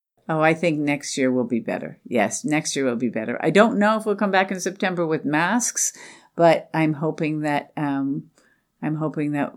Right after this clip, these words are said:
you know, a lot of our community has been vaccinated or had covid. So we have,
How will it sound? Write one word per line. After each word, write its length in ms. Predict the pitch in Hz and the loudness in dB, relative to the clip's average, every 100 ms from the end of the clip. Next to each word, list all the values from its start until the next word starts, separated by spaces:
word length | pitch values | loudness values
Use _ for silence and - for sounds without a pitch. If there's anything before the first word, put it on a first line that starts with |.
| - | -6
you 180 | 160 | -2
know, 160 | 165 151 | 2 4
a 80 | 143 | 4
lot 340 | 147 151 165 | 4 4 4
of 120 | 170 | 4
our 100 | 147 | 4
community 460 | 143 147 139 151 151 | 2 2 2 2 -2
has 140 | 151 | -4
been 140 | 151 143 | -4 -2
vaccinated 640 | 135 135 - 147 180 185 | 0 -2 -2 -4 -2 -2
or 120 | 156 | -2
had 260 | 131 131 131 | 0 -2 -4
covid. 420 | 170 165 185 190 | -4 -6 -6 -8
So 240 | 196 147 139 | -6 -2 -2
we 180 | 143 | -2
have, 380 | 139 135 135 131 | -4 -4 -4 -6